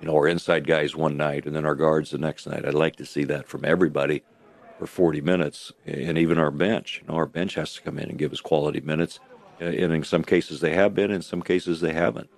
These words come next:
uh, like, like we need 'em to. And so I'm hoping that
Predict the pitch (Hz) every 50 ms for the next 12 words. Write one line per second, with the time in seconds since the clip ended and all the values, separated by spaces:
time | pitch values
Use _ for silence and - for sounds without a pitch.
0 | - - - - - - - - - - _ _ - - - - - - _ -
1 | 87 80 82 87 87 78 - - 55 - - - - - - _ _ _ - -
2 | 78 73 - - - 80 73 - _ _ _ - - - 82 80 82 92 95 -
3 | - 80 76 76 78 78